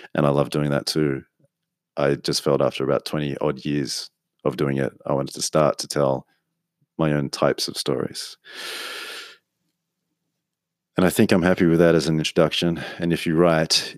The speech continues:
you know that's a very difficult thing to say. <laughs> Very easy to see your own flaws.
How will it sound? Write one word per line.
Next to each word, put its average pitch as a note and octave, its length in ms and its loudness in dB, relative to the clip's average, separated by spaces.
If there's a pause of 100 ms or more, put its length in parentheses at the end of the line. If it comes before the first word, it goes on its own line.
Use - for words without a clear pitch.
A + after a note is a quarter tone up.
(180)
you F2 160 -2
know E2+ 120 4
that's D2+ 200 0
a D#2 40 -4
very D2+ 200 2
difficult D2+ 500 -4
thing D2+ 180 -6
to - 120 -8
say. - 360 -2 (1300)
<laughs> - 100 0 (520)
Very C#2+ 200 -2
easy C#2 200 -4
to C2 80 -8
see - 160 0
your C#2+ 180 2
own C#2+ 140 -2
flaws. C2+ 580 0